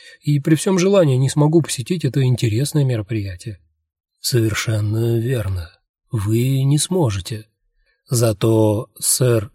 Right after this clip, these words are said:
Хамбар Гатон пока не пропустил ни одного поэтического вечера. И я не удивлюсь, если он и сегодня туда отправится». А вот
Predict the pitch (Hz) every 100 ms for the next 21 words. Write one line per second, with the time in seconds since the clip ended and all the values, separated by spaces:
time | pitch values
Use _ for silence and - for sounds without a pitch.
0 | - - 127 110 107 110 104 101 101 -
1 | 147 139 95 - _ _ _ _ _ 131
2 | 113 - 151 143 107 104 107 117 120 120
3 | - 110 - 143 143 123 139 131 113 107
4 | 104 101 120 143 135 127 - - 117 -
5 | 127 123 107 101 - 101 101 - _ _
6 | _ _ _ - _ _ 139 131 123 110
7 | - 123 113 113 101 95 98 98 95 95
8 | 107 147 151 - _ _ _ 165 202 175
9 | 165 165 156 151 - 127 120 127 135 143
10 | 113 107 107 107 - _ - - 113 98
11 | 98 - 113 - _ _ _ _ _ _
12 | _ _ _ _ _ 160 113 117